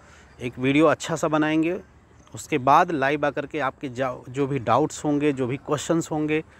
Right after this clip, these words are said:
क्वेरीज होंगी, उसको भी हम बताएंगे। तो अभी आप लोग फॉर्म डाल दें, सभी लोग, जितने लोग तैयारी में लगे हैं, फॉर्म डाल दें और अच्छे से अभी तैयारी करें।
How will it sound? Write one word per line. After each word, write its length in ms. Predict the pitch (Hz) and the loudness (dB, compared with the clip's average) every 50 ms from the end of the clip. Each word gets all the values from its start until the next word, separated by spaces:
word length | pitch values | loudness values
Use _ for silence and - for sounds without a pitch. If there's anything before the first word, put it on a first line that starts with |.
| - - _ - | -20 -20 _ -6
क्वेरीज 320 | - 131 135 139 151 147 147 | -2 0 2 2 2 2 2
होंगी, 300 | 143 139 143 139 160 170 | 2 2 2 2 2 0
उसको 340 | 147 127 - - - 165 156 | 0 -2 -4 -8 -6 -4 -2
भी 160 | 139 151 139 | -2 -2 -2
हम 240 | 120 131 151 190 196 - - - - - - - - - | -2 -2 -2 -4 -6 -8 -14 -20 -20 -20 -20 -14 -6 -4
बताएंगे। 560 | 123 123 - 143 139 131 120 110 101 98 - - - _ _ _ _ _ _ _ _ _ _ _ _ _ _ _ _ _ _ - - _ - - - | 0 4 4 4 4 4 2 -2 -4 -8 -12 -14 -20 _ _ _ _ _ _ _ _ _ _ _ _ _ _ _ _ _ _ -20 -20 _ -20 -20 -20
तो 120 | - - - | -20 -10 -4
अभी 300 | - 123 110 120 147 156 | -2 -2 0 2 2 2
आप 240 | - 127 131 - - | 2 2 0 2 2
लोग 160 | 147 147 - | 0 0 -2
फॉर्म 380 | - - - 110 110 123 143 | -4 -4 2 2 4 4 4
डाल 220 | 143 143 135 147 147 | 4 4 4 4 2
दें, 120 | 156 156 | 0 -4
सभी 260 | 143 - 160 131 143 | -4 -4 -6 -6 -4
लोग, 220 | 143 151 156 160 147 | -2 -2 -2 -4 -6
जितने 300 | 110 117 - 127 139 143 | -12 -12 -8 -6 -6 -4
लोग 280 | 139 147 143 135 131 131 - - - - - - | -2 -2 -4 -4 -6 -8 -12 -20 -20 -16 -8 -4
तैयारी 260 | 127 123 123 131 139 | 0 0 2 2 2
में 120 | 139 135 | 2 2
लगे 220 | 127 123 117 131 131 | 2 0 0 0 0
हैं, 180 | 131 143 156 | -2 -2 -6
फॉर्म 340 | 147 - - 113 117 113 117 | -8 -8 -6 -4 -4 -2 0
डाल 220 | 110 117 120 127 123 | 0 0 0 0 0
दें 160 | 143 185 208 - - - - - - - - - - - - - - | -2 -2 -4 -4 -10 -20 -20 -20 -20 -20 -20 -20 -20 -20 -20 -14 -6
और 220 | - 110 110 110 107 | -2 0 0 0 -2
अच्छे 380 | - - 113 - - - 131 | -4 -8 -10 -8 -8 -8 -6
से 140 | 113 - 139 | -4 -2 0
अभी 140 | 123 113 120 | 0 0 0
तैयारी 340 | - 117 110 110 120 135 139 | 0 2 2 4 4 2 2
करें। 360 | - 170 160 185 214 214 | 2 2 2 0 0 -4